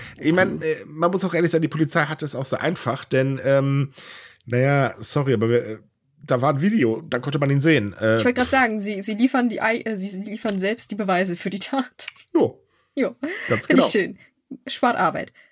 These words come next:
Speaker 1: Eben.
Speaker 2: Ich find's auch
Speaker 1: Und
Speaker 2: gut, dass sie den jetzt verknacken, auf gut Deutsch.
Speaker 1: Ja, definitiv. Er war sich natürlich laut eigener Aussage keiner Schuld bewusst, hat, äh,
Speaker 2: Ach.
Speaker 1: also nicht gedacht, er begeht eine Straftat. Er wollte halt einfach nur einen Trend mitmachen.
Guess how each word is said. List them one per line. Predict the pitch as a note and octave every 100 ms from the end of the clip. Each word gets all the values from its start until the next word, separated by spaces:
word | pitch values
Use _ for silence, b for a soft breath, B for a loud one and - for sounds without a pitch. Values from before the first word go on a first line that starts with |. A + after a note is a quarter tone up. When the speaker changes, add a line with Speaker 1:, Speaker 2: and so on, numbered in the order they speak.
| b -
Speaker 1:
Eben. | F#3+ G3
Speaker 2:
Ich | B3+
find's | F4 D#4+
auch |
Speaker 1:
Und | E4
Speaker 2:
gut, | D#4+
dass | D#4+ D#4
sie | D4
den | C#4
jetzt | C#4 -
verknacken, | C#4 - E3 - -
auf | F#3
gut | G3 F#3
Deutsch. | - - - _ _
Speaker 1:
Ja, | F2 F2+ C3 - _ _ _
definitiv. | C3 B2 C3+ C#3+ C#3 G#2 -
Er | C3 C3+
war | D#3+
sich | F3 D#3+
natürlich | C#3+ E3 D#3+ D3 - B2
laut | C3+
eigener | - C#3 B2
Aussage | C3 C3+ C3
keiner | B2 - D#3+ C#3+
Schuld | - C#3+ C#3
bewusst, | B2 E3+ A#3+ -
hat, | D3 C#3 -
äh, | - B2+ A#2+
Speaker 2:
Ach. | -
Speaker 1:
also | B2
nicht | C#3+ - - -
gedacht, | C#3 C#3+ C#3
er | A#2+
begeht | B2 C#3
eine | -
Straftat. | G#2+ D#3 E3 - A2+ - B B B
Er | D3 C#3+
wollte | E3 D3+
halt | A#2+
einfach | G#2+ B2+
nur | A#2+
einen | B2 A2
Trend | - G2 -
mitmachen. | - - -